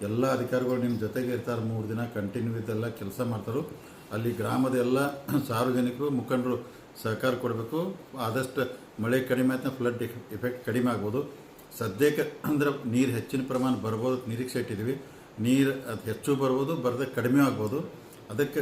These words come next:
ಕಡಿಮೆ ಆತಂದ್ರೆ ಅಂತ ಏನು ಎಫೆಕ್ಟ್ ಆಗಲ್ಲ. ಹೆಚ್ಚು ಬಂದರೆ ತಾವು ದಯಮಾಡಿ ಎಲ್ಲರೂ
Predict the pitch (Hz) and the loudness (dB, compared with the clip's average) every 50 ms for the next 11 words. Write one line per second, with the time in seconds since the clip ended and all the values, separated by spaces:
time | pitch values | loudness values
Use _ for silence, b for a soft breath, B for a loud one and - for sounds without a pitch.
0 | - - 120 113 131 135 139 139 135 139 143 139 139 131 127 120 - 127 127 127 | -2 0 0 2 4 4 4 2 2 0 0 0 2 0 0 0 2 2 2 4
1 | 127 127 131 - 131 - - 123 113 127 135 120 104 139 143 143 143 127 131 127 | 2 2 0 0 -4 -4 -2 -4 -2 -2 -2 -2 -2 -2 -4 -2 -2 0 0 0
2 | 123 135 156 175 180 - B B B B - - 120 117 110 - - - - - | 0 0 0 -2 -2 -4 B B B B -6 -4 -2 -2 -2 -6 -10 -16 -14 -10
3 | - 104 107 107 110 127 143 147 143 127 123 127 127 | -6 -2 -2 0 2 4 4 4 2 2 2 2 2